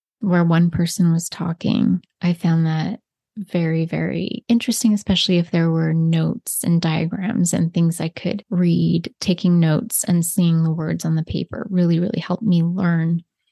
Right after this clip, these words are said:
But when they made things, like, more interactive, or you had to, like, work with a bunch of people, I found that very stressful. When I got older, I found ways of doing that that made sense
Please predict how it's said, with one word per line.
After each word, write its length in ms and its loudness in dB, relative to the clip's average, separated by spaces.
But 280 -2
when 640 2
they 160 4
made 340 0
things, 380 0
like, 240 -4
more 360 0
interactive, 800 -2
or 60 2
you 120 2
had 180 -4
to, 140 -10
like, 260 -2
work 280 0
with 160 -2
a 40 0
bunch 340 0
of 160 -8
people, 580 0
I 60 -6
found 240 0
that 180 -4
very 400 0
stressful. 840 -4
When 100 0
I 100 2
got 220 -2
older, 340 0
I 100 -2
found 280 -2
ways 300 -4
of 100 -6
doing 340 2
that 220 0
that 140 -6
made 280 -4
sense 680 -2